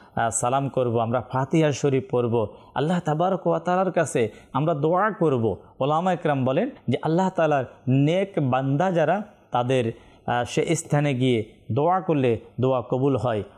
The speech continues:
অসংখ্য কিতাবের মধ্যে ইমাম শাফি রহমতুল্লাহ তাআলা আলাইহির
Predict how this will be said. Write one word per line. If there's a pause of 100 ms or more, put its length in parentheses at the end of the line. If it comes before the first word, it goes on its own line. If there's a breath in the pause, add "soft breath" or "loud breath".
অসংখ্য
কিতাবের
মধ্যে (340)
ইমাম (180)
শাফি
রহমতুল্লাহ
তাআলা
আলাইহির